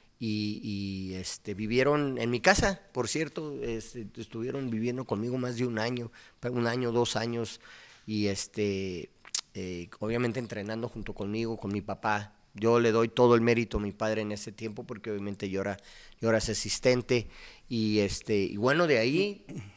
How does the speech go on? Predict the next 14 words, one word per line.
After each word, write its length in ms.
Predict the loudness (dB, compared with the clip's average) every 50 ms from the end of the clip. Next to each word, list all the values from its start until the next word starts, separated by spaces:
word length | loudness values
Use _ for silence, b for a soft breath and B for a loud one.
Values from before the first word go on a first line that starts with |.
| -20 -18 -10
se 200 | -2 0 0 0
fueron 300 | 2 2 2 2 2 2
para 200 | 2 2 2 2
arriba, 400 | 0 -2 -2 -2 0 0 0 0
tanto 280 | 0 -4 -6 -6 -6 -8
Israel 400 | -6 -4 -2 0 0 0 0 0
como 200 | -4 -6 -6 -6
Martín 380 | -6 -6 -8 -8 -8 -10 -8 -6
Castillo, 840 | -6 -6 -8 -8 -6 -4 -2 -2 0 2 4 4 4 4 2 0 B B B B B B
su, 360 | -12 -4 0 0 2 2 0 -2
su 200 | -4 -6 -6 -4
carrera 340 | -4 -2 -2 0 2 0 0
fue 140 | 0 2 0
avanzando. 1040 | 2 2 0 -2 -2 0 2 2 2 2 0 -2 -2 -2 -2 -6 -8 -10 -10 -12